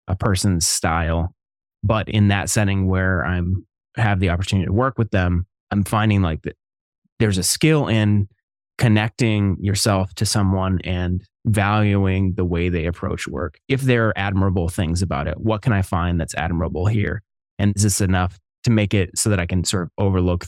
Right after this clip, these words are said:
maybe the aspects of the r-, relationship that might be somewhat difficult, the tone that they set in meetings or their confrontation style or something like that? So I think there is, like, some flexibility there. There's some things that are just, like,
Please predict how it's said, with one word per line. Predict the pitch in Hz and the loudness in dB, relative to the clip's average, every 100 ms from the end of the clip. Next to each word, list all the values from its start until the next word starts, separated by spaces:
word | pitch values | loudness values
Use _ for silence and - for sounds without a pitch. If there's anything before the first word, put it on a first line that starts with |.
| - | -4
maybe | 98 85 - _ - | -2 -2 -6 _ -8
the | - | -4
aspects | 104 107 - 107 | -2 -2 -2 0
of | 98 | 0
the | 92 | 0
r-, | 85 | 0
relationship | 90 92 104 95 92 98 85 | -2 0 0 0 -2 -4 -4
that | 90 | -2
might | 82 87 76 | -2 -2 -2
be | 85 | -2
somewhat | 95 67 69 | -2 -4 -4
difficult, | 87 78 - 57 - - | -6 -6 -8 -8 -10 -12
the | 92 | -6
tone | - 90 82 | -2 0 0
that | 78 | -2
they | 76 80 | -2 -2
set | - 73 67 - - | -2 -2 -6 -6 0
in | 92 | 2
meetings | 92 90 80 82 - - | 4 2 0 -2 -4 -4
or | 90 80 78 - _ _ _ _ _ _ | -2 -2 -2 -6 _ _ _ _ _ _
their | 110 95 90 | -4 -2 -2
confrontation | 104 87 92 107 92 - 80 | -2 -2 -4 0 0 0 -2
style | - 65 60 73 | -2 -2 -2 -2
or | 80 | 0
something | 101 95 80 | 0 0 -2
like | 80 - | -4 -4
that? | 67 - - _ _ | -6 -6 -12 _ _
So | - 107 | -2 0
I | |
think | 143 123 | 0 2
there | 123 123 | 2 0
is, | 120 | 0
like, | 104 92 104 | -2 -2 -2
some | 113 - | -2 0
flexibility | 120 87 113 92 92 95 92 | -2 -2 -2 0 0 2 0
there. | 82 76 78 _ _ _ - | 0 -2 -4 _ _ _ -2
There's | 107 | 0
some | 143 120 | 2 2
things | 117 104 98 | 2 2 2
that | 90 | 0
are | 90 | -2
just, | 92 - | -4 -4
like, | 69 - | -6 -8